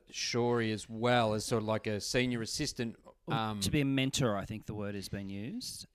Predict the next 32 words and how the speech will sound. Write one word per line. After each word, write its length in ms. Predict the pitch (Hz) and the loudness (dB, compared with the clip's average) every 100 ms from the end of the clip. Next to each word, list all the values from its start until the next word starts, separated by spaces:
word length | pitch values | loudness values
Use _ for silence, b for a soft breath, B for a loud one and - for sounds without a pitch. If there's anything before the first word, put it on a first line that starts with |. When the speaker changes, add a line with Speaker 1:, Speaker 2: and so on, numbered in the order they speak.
| - | -4
Speaker 1:
Yeah, 300 | 117 175 156 | 6 8 8
but 60 | 147 | 8
Speaker 2:
And 60 | |
Speaker 1:
I 60 | 170 | 10
can't 340 | - 202 240 | 12 12 8
imagine 560 | 208 139 147 143 139 120 | 4 4 4 4 0 0
that 160 | 127 147 | 0 4
that 160 | 143 | 4
would 100 | 135 | 2
be 120 | 123 | -2
the 80 | 120 | 0
case 280 | - 127 113 | 2 2 2
if 80 | 113 | -2
they 120 | 113 | -4
just 240 | 110 107 | -2 -4
got 240 | - 104 101 - - | -2 -2 -4 -10 -4
Blakey. 400 | 98 92 - - - b b b b | -4 -4 -12 -20 -20 b b b b
Speaker 2:
Well, 380 | 135 135 131 139 | 0 4 6 6
I 220 | 143 143 | 6 6
also 480 | 151 175 - 160 147 | 6 6 6 6 6
ma-, 800 | 131 127 123 123 120 120 123 117 - | 4 0 0 2 0 0 -2 -4 -6
imagine 840 | 131 131 127 123 120 117 101 143 - - - | -4 -2 0 0 0 -2 -4 -8 -14 -20 -16
that 320 | 131 127 120 - - | -8 -4 -4 -4 -4
if 360 | 131 120 - | -4 -4 -4
they 160 | 127 120 | -2 -2
do 240 | 127 120 | 2 2
get 180 | 120 - | 2 4
Paul 180 | 120 117 | 2 4
Roos, 360 | 110 113 107 - | 2 2 0 0
that 240 | 113 110 | -4 -4
could 180 | 113 113 | -6 -4
be 520 | 110 107 107 104 | -4 -2 -4 -6